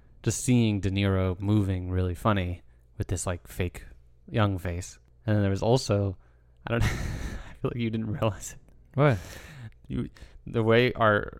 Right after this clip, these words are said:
Speaker 1: we, we brought in some snacks, and they were, like, really loud, the bags.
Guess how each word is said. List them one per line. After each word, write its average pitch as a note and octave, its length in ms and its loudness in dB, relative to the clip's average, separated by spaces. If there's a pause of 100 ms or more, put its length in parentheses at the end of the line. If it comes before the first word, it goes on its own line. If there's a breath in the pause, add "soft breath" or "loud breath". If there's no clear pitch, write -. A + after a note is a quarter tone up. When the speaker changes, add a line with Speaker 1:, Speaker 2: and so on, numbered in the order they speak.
Speaker 1:
we, A2+ 200 0
we A2 160 2
brought G#2+ 280 4
in G#2 140 0
some G2 160 -8
snacks, F#2+ 640 -6 (200)
and G#2 160 -2
they G2+ 100 -2
were, G2 200 0
like, F#2 360 -4 (560)
really C3 560 6
loud, G2 440 4
the F#2 60 -4
bags. F2+ 540 0